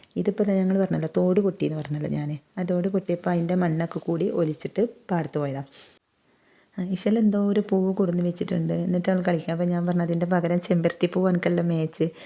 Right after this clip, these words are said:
എന്ന് പറഞ്ഞപ്പോഴേ, അപ്പം എന്നോട് അറിയാണ്, "ഉമ്മാക്കാണ് ഭ്രാന്ത്" എന്ന് പറഞ്ഞിട്ട് ഇതിനെ പറ്റി പറയാം ട്ടോ. ഇത് തോട്ടിൽ നിന്ന് വരുന്ന മണ്ണായതുകൊണ്ട് നല്ല വൃത്തിയുണ്ട് ട്ടോ. ആ തോട് പൊട്ടിയിട്ട് ഇതൊക്കെ ഒരു ഒഴിഞ്ഞ സ്ഥലമായിരുന്നു, നല്ല കുണ്ടകള.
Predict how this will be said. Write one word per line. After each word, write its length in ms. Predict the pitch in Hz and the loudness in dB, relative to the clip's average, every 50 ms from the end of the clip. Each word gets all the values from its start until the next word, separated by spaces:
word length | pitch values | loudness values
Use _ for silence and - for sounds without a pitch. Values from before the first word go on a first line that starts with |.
| - - | -20 -20
എന്ന് 160 | _ - 185 180 | _ -4 0 0
പറഞ്ഞപ്പോഴേ, 420 | 175 165 160 160 156 - 156 156 156 147 | 0 2 0 0 0 0 -2 -2 -2 -4
അപ്പം 180 | - 165 170 | -2 0 2
എന്നോട് 320 | 180 196 185 180 185 202 180 | 4 6 6 6 4 4 4
അറിയാണ്, 300 | 208 196 202 190 190 196 190 - - - - - _ | 4 4 4 4 4 2 0 -2 -8 -14 -16 -8 _
"ഉമ്മാക്കാണ് 540 | - 220 208 190 208 214 208 226 214 214 | 2 2 4 4 2 2 4 6 6 6
ഭ്രാന്ത്" 360 | 202 190 202 180 180 185 165 165 | 6 4 2 2 2 2 2 2
എന്ന് 120 | 180 180 | 0 0
പറഞ്ഞിട്ട് 340 | 185 185 175 175 175 - 190 196 190 - - - - - - _ - - | 0 0 -2 -2 -4 -4 -4 -4 -6 -8 -16 -20 -20 -20 -20 _ -8 -4
ഇതിനെ 260 | 170 170 180 185 180 175 | -2 0 0 0 0 0
പറ്റി 220 | 180 170 - 175 | -2 -2 -2 -4
പറയാം 380 | - 175 165 165 160 160 160 160 | -2 -2 -2 0 0 0 -2 -2
ട്ടോ. 180 | - - 160 160 165 - - - - - - _ _ | -2 -4 -4 -4 -6 -8 -14 -20 -20 -20 -20 _ _
ഇത് 120 | 226 208 220 220 | -6 -4 -4 0
തോട്ടിൽ 300 | 220 220 202 196 202 202 | 2 2 2 2 2 2
നിന്ന് 120 | 202 208 | 2 4
വരുന്ന 260 | 208 208 180 180 175 | 4 2 2 2 2
മണ്ണായതുകൊണ്ട് 580 | 185 180 175 170 165 170 165 165 160 160 156 160 | 2 2 2 0 0 0 0 -2 -2 -2 -2 -2
നല്ല 220 | 160 175 175 180 185 190 | -2 -2 -2 -2 0 -2
വൃത്തിയുണ്ട് 440 | 175 165 - - 165 160 151 151 156 | -2 -4 -6 -6 -4 -4 -4 -4 -6
ട്ടോ. 180 | 147 - - | -8 -6 -6
ആ 140 | 160 165 160 170 | -6 -4 -4 -2
തോട് 260 | 175 180 175 175 180 | 0 0 0 0 0
പൊട്ടിയിട്ട് 480 | 180 185 180 - - 170 170 - - 190 196 | 0 -2 -2 -2 -2 -4 -2 -2 -4 -2 -2
ഇതൊക്കെ 380 | - 208 - 220 220 - - 220 | 0 0 0 0 -2 -2 0 0
ഒരു 140 | 208 208 214 220 220 | 2 2 2 0 0
ഒഴിഞ്ഞ 340 | 190 180 175 175 175 175 185 | 0 0 2 2 2 2 0
സ്ഥലമായിരുന്നു, 580 | 190 - - 170 156 160 160 165 - - 160 160 - | -2 -2 -4 -4 -4 -4 -4 -6 -6 -6 -6 -6 -6
നല്ല 180 | 180 170 170 180 | -6 -4 -4 -4
കുണ്ടകള. 480 | 175 190 175 165 165 165 - 165 160 | -2 0 0 0 0 -2 -4 -4 -6